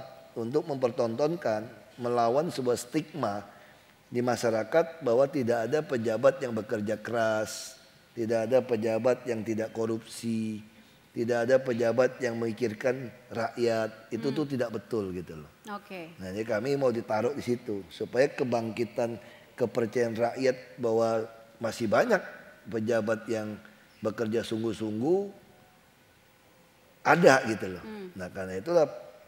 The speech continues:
Speaker 1: beliau minta. Terus saya bilang, "Kalau tidak bisa nyalon gimana?"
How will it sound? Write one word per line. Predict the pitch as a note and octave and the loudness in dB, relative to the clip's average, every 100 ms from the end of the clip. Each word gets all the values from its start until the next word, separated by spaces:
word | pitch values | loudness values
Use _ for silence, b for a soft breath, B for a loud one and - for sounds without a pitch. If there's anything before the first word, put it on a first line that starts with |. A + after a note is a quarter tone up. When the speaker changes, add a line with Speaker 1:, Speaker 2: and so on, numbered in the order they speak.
| - - | -20 -12
Speaker 1:
beliau | F#2+ G#2+ B2 | -4 0 0
minta. | A#2+ B2+ C3+ G#2 - B B | -2 -6 -6 -6 -8 B B
Terus | - B2+ | -6 -2
saya | C#3 | 0
bilang, | D#3+ A3+ | 0 -2
"Kalau | G3+ D#3 D#3 D#3 D3+ E3 E3 - - - - - _ - _ _ _ _ _ - | 2 6 8 8 6 0 -4 -14 -20 -20 -20 -20 _ -20 _ _ _ _ _ -2
tidak | C#3+ C3+ C#3 | 2 6 6
bisa | C#3 C#3+ D3 | 6 4 4
nyalon | C3+ D#3+ D4 C4 | 4 4 4 6
gimana?" | D3 A#2+ | 6 4